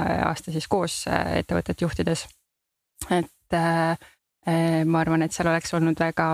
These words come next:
palju vähem sellist, äh, struktuuri ja analüütilisust. Ja ma arvan, et enesekindlust ka vähem, et koos on ikkagi parem siukseid suusi,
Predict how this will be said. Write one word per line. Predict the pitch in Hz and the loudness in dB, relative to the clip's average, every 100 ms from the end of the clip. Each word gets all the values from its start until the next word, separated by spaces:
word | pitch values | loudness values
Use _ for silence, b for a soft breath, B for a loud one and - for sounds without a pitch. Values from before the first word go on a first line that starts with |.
| 160 | 0
palju | 165 160 156 | 0 0 0
vähem | 165 165 156 | 0 0 0
sellist, | 156 156 160 - - | -2 -2 -4 -4 -2
äh, | 160 | -2
struktuuri | - 175 - 202 185 165 165 160 160 | 0 -4 0 0 2 2 2 2 2
ja | 156 156 | 2 2
analüütilisust. | 160 170 175 180 170 156 165 160 - - - - _ _ _ _ _ - | 2 4 2 0 -2 -2 -2 -4 -6 -10 -16 -16 _ _ _ _ _ -8
Ja | 156 156 151 151 156 165 165 165 _ _ _ _ | -4 -2 -2 -2 -4 -4 -4 -6 _ _ _ _
ma | 165 | -2
arvan, | 156 156 | 0 0
et | 170 | 0
enesekindlust | 180 160 160 - 156 156 | 0 0 -2 0 0 0
ka | - 214 | 0 0
vähem, | 165 160 160 | 2 0 0
et | 160 _ 175 | -2 _ -2
koos | - 175 160 | 0 -2 0
on | 165 165 | 0 0
ikkagi | - 160 165 165 170 165 _ _ _ 196 | -4 -4 -2 0 -2 -6 _ _ _ -2
parem | 180 165 | 0 0
siukseid | 165 - 170 | -2 -4 -4
suusi, | 175 165 175 | -2 0 2